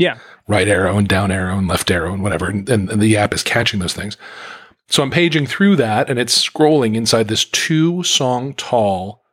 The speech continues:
Speaker 2: song list. It's a much,
Speaker 1: Yeah.
Speaker 2: much longer set list, right? But it can only show two songs at a time.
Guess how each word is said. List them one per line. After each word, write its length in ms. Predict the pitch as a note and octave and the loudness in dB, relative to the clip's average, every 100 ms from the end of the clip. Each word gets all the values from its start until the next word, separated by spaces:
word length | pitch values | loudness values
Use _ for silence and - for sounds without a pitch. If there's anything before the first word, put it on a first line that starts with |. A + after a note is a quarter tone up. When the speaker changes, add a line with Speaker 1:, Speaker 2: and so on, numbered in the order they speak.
| _ | _
Speaker 2:
song 340 | - C#3 A2 D#2+ | -2 0 0 -4
list. 360 | D#2+ - - _ _ _ _ | -12 -12 -14 _ _ _ _
It's 80 | - | -4
a 40 | |
much, 100 | C3+ C#3 | -2 0
Speaker 1:
Yeah. 40 | |
Speaker 2:
much 160 | D#3+ D3+ | 0 2
longer 460 | D#3 C#3 A#2+ A2 - | 2 2 0 -2 -4
set 460 | - - C#3 - | -2 0 0 -2
list, 260 | G#2+ F2 - | -6 -6 -6
right? 140 | G#2 | -8
But 80 | A2 | -8
it 60 | A2 | -6
can 80 | |
only 120 | B2 A2+ | -4 0
show 240 | - A#2 | 0 0
two 140 | A2 | -2
songs 300 | G#2+ A2 A2 | -2 -2 -4
at 60 | G#2 | -6
a 40 | |
time. 240 | F2+ E2+ | -8 -14